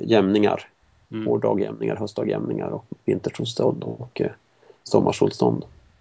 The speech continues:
Speaker 1: Där finns det, och då, och då finns, är problemet att, att man ser dem som en rit som förnyar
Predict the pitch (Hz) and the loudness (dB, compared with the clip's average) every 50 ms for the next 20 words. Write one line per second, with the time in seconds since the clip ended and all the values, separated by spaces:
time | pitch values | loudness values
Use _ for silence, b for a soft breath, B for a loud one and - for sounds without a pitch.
0 | _ _ _ _ _ _ _ _ - 107 110 127 117 - 139 135 120 113 - 117 | _ _ _ _ _ _ _ _ 4 6 8 8 10 10 10 10 10 8 6 2
1 | - 135 110 117 139 151 135 147 139 - 143 143 123 117 - 135 117 117 120 127 | 4 4 6 6 6 8 8 8 8 10 8 8 8 8 6 2 4 6 6 6
2 | 95 117 120 127 117 110 110 104 110 107 98 - - - - 104 - - - 101 | 6 8 6 6 6 4 2 0 0 0 -2 -2 -8 -10 -8 -8 -8 -8 -8 -6
3 | 98 - 95 - 110 98 98 95 101 98 98 95 - 95 95 98 101 101 107 104 | -4 -4 -2 0 2 2 2 2 0 -4 -6 -6 -8 -6 -6 -6 -4 -4 -4 -4
4 | 101 - - - 101 98 104 107 - - 95 95 95 92 98 98 98 98 | -6 -8 -8 -6 -6 -6 -6 -6 -6 -4 -2 -2 0 0 0 0 -2 -2